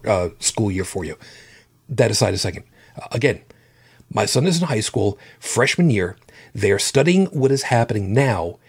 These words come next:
in his history class. The teacher is not saying who is right or wrong, thankfully.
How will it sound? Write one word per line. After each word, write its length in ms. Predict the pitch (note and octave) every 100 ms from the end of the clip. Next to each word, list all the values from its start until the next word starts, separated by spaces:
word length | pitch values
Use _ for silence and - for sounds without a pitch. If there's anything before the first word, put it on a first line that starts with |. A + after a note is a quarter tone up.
| _ _ -
in 140 | A#2
his 240 | A2 A2+ -
history 380 | C#3 - F#2+ F#2+
class. 460 | - E2 - - - _ - _ -
The 100 | G#2
teacher 320 | B2+ - G#2
is 240 | G#2 F#2
not 260 | A2 E3+ F3
saying 380 | - F2+ E2+ -
who 140 | A2 A2+
is 100 | G#2+
right 300 | F#2+ F#2 F2+
or 160 | - E2+
wrong, 380 | G2 B2+ F2+ D#2+
thankfully. 580 | - G2 - E2 -